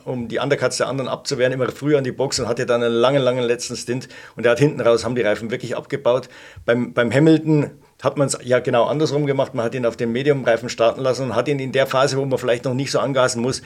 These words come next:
lange fahren lassen, sodass er hinten attackieren konnte. Also deswegen fiel's bei ihm nicht so auf wie bei Russell.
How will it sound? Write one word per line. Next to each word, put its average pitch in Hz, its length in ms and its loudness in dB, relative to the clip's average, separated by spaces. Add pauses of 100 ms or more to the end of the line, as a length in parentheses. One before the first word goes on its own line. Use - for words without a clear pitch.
(140)
lange 127 340 4
fahren 139 220 2
lassen, 139 300 2 (180)
sodass 120 280 -2
er 117 60 0
hinten 139 220 -2
attackieren 123 500 -2
konnte. 107 320 0
Also 110 220 0 (240)
deswegen 127 480 -6
fiel's 143 260 -4
bei 120 80 2
ihm 135 160 2
nicht 131 140 -4
so 117 80 0
auf 123 180 0
wie 123 80 -6
bei 113 160 2
Russell. 117 380 0